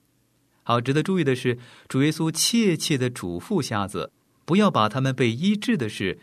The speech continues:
给说出去。主耶稣也曾经对那个麻风病人说过类似的话。对于主耶稣为什么要这样来说，在这一节经文中可以很清楚看到其中一个原因。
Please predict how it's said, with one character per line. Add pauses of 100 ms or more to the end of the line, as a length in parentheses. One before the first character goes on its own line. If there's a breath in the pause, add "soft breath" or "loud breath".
(100)
给
说
出
去。 (1300 soft breath)
主
耶
稣
也
曾
经
对
那
个
麻
风
病
人
说
过
类
似
的
话。 (960)
对
于
主
耶
稣
为
什
么
要
这
样
来
说， (340 soft breath)
在
这
一
节
经
文
中
可
以
很
清
楚
看
到
其
中
一
个
原
因。